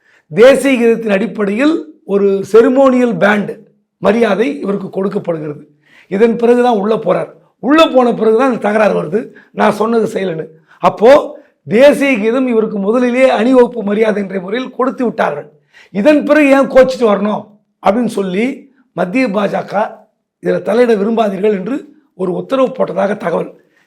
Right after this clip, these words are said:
இப்ப என்ன ஆச்சுன்னா, தமிழ்நாடு மக்கள் மத்தியில் இவருக்கு ஒரு பெரிய கெட்ட பெயர் வந்து விட்டது போல, தனக்கு யாரும் பேசுவதற்கு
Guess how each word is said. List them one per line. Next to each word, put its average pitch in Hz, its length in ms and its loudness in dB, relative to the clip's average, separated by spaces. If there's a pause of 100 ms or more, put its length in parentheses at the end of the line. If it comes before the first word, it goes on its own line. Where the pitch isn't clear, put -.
இப்ப 175 200 -14
என்ன 196 420 -6 (100)
ஆச்சுன்னா, 165 520 -12 (460)
தமிழ்நாடு 220 520 -2
மக்கள் 202 300 -4
மத்தியில் 160 580 -8 (380)
இவருக்கு 185 280 -6
ஒரு 165 120 -8
பெரிய 214 360 -4
கெட்ட 196 300 -2
பெயர் 208 200 0
வந்து 190 220 -4
விட்டது 180 280 -8
போல, 170 520 -4 (240)
தனக்கு 190 300 -2
யாரும் 214 400 2
பேசுவதற்கு 214 1040 0